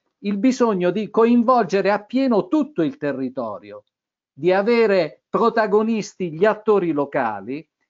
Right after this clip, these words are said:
quindi di avere realmente una impostazione di sviluppo dal basso. E quindi la scelta necessaria è quella di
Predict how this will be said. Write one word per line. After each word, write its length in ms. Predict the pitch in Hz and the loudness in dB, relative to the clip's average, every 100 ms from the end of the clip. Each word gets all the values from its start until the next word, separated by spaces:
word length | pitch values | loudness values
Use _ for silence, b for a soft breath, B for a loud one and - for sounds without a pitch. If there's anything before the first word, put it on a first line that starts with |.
| _ _ | _ _
quindi 300 | 254 262 214 | -2 -2 -2
di 100 | 214 | -2
avere 400 | 247 226 170 170 | -2 0 0 0
realmente 840 | 208 226 226 226 226 165 139 139 | 2 2 0 -2 -4 -4 -6 -4
una 380 | 156 196 180 165 | -4 -2 -4 -4
impostazione 1700 | 190 202 202 196 190 180 - 190 180 - 190 180 185 180 170 175 - _ _ _ | -6 -8 -6 -6 -4 -4 -4 -6 -6 -6 0 2 4 2 0 -2 -10 _ _ _
di 340 | 151 185 185 - | -2 -2 -2 -6
sviluppo 640 | 123 151 190 170 - 156 | -10 -2 2 2 2 0
dal 240 | 139 135 | 0 -2
basso. 680 | 117 120 98 - - 110 98 _ _ _ _ _ _ _ | -4 -8 -8 -14 -16 -16 -18 _ _ _ _ _ _ _
E 120 | - | -8
quindi 300 | 208 302 214 | -2 0 2
la 140 | 170 180 | 2 0
scelta 680 | - - 214 147 - 135 | -4 -2 0 0 -4 -6
necessaria 960 | 127 147 143 170 - 160 123 113 143 160 - _ _ | -4 -4 -6 -8 -4 -4 -2 -4 -4 -6 -10 _ _
è 160 | 175 | -6
quella 340 | 170 262 240 190 | 0 2 4 2
di 300 | 190 208 | 0 -6